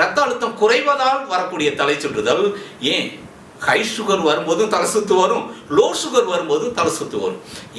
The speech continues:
Any type of vertigo எதுவாக இருந்தாலும் தலை சுத்து மயக்கம் வந்து கொண்டு அடிக்குது.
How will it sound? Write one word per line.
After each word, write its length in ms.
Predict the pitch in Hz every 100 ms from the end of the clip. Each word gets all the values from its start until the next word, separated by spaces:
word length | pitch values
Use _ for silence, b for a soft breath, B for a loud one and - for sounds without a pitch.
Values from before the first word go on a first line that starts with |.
| 131
Any 180 | 208 240 -
type 300 | 151 135 -
of 80 | 143 - - 107
vertigo 360 | 110 117 123 101 - 117
எதுவாக 320 | 143 156 151 143
இருந்தாலும் 420 | 113 113 110 104 - 127
தலை 140 | 139 139
சுத்து 220 | 139 135 117
மயக்கம் 380 | 143 151 123 127
வந்து 220 | 151 156 B -
கொண்டு 200 | 156 147 117
அடிக்குது. 420 | 120 120 107